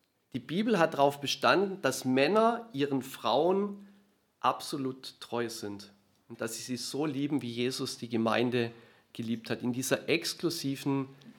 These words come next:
ähm, monogamen Beziehung.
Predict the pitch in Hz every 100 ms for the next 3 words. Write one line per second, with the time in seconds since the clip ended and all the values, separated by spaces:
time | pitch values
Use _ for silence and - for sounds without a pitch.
0 | - - _ _ _ _ _ 120 113 113
1 | 117 110 - - 123 139 127 110 107 117
2 | 120 113 - - 120 - - 117 110 107